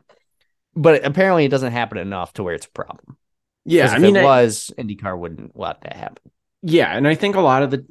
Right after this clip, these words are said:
Speaker 2: a lot of the time, I mean, if you're out there and you're just running test laps, like, practice laps, essentially, you, you will get out of the way if cars that are on the lead lap or are, you know, in a battle for the lead or whatever,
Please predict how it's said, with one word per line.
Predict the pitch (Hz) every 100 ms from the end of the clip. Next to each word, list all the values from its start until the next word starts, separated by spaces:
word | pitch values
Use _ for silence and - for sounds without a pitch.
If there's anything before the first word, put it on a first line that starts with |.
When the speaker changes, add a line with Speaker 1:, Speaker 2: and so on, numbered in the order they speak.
| _
Speaker 2:
a | 120
lot | 113 104
of | 107
the | 107
time, | 110 107 104
I | 95
mean, | 95 95
if | 90 -
you're | 107 104
out | 92 95
there | 101 98
and | 95
you're | 92
just | 92 95
running | 87 90 87 80
test | - 80 -
laps, | 98 92 - - -
like, | 87 85
practice | 87 92 98 101
laps, | 95 -
essentially, | - 101 - 101 104 98 _ _ _ _ _
you, | 113 113 117
you | 113 110 113 113 110
will | 107 101 104 101
get | 95 95
out | 87 87
of | 87
the |
way | 82 82 80 67
if | - - - - _ _ _ _ _
cars | 135 107 101 92 98
that | 92 90 -
are | 90 82 82 - _ _ _
on | 113 117
the | 110
lead | 104 98 87
lap | 87 82 80 _ -
or | 98 87 80 80 - _ _ _ _
are, | 101 92 85 87 101
you | 98
know, | 90 87 -
in | 107
a | 101
battle | 95 92 90
for | - 92
the |
lead | 82 90 87 95
or | 95
whatever, | 101 95 82 85